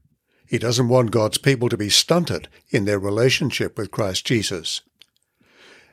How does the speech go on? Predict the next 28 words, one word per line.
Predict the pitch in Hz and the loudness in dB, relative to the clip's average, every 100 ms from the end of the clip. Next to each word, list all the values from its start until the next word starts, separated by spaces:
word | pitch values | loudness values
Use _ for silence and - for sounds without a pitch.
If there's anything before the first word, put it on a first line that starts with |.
| - | 0
And | 139 | 4
yet | 143 147 | 4 4
there | 135 | 4
are | 127 | 4
many | 123 107 95 | 4 2 0
who | 107 120 | 0 2
have | 101 180 | 4 2
accepted | 160 - - 113 - - | 2 0 0 0 -4 -4
Christ, | - 127 98 - - - _ _ | 0 0 0 -4 -6 -16 _ _
that | - | -4
he | 95 | -4
died | 87 123 110 | 0 0 0
for | 123 | -2
their | 101 98 | -2 0
sins, | - 160 117 95 - - _ _ _ _ | 2 2 0 -2 -6 -8 _ _ _ _
but | - 120 | 0 2
who | |
have | 117 95 | 0 0
never | 104 135 151 | 2 2 2
gone | 127 120 120 | 2 2 2
any | 113 127 | 0 0
further. | 131 95 80 92 - _ _ _ _ _ _ - - - - | 0 -2 -4 -12 -18 _ _ _ _ _ _ -20 -20 -20 -4
Consequently, | 208 196 147 - 123 147 143 | -2 2 0 2 2 4 2
their | 120 85 | 2 -2
faith | - 135 147 | 2 2 2
has | 123 85 | -2 -6
shriveled | - 131 139 123 | 0 2 2 2
up, | 120 123 | 2 0